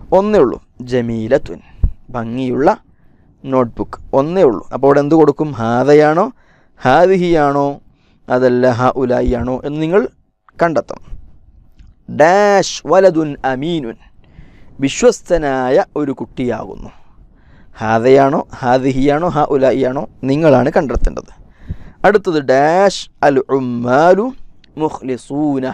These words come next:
ആത്മാർത്ഥതയുള്ള ജോലിക്കാരാകുന്നു. ആത്മാർത്ഥതയുള്ള ജോലിക്കാരാകുന്നു. മനുഷ്യന്മാരെക്കുറിച്ച് പറയുകയാണല്ലോ. അപ്പോൾ അവിടെ ഹാദ പറയുമോ ഹാദിഹി പറയുമോ? ഹാ ഉലായി പറയുമോ? നിങ്ങളാണ്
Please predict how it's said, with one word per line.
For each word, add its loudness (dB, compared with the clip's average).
ആത്മാർത്ഥതയുള്ള 2
ജോലിക്കാരാകുന്നു. -6
ആത്മാർത്ഥതയുള്ള -2
ജോലിക്കാരാകുന്നു. 0
മനുഷ്യന്മാരെക്കുറിച്ച് -2
പറയുകയാണല്ലോ. 0
അപ്പോൾ 2
അവിടെ 0
ഹാദ -4
പറയുമോ -4
ഹാദിഹി 0
പറയുമോ? 0
ഹാ 2
ഉലായി 2
പറയുമോ? -10
നിങ്ങളാണ് -6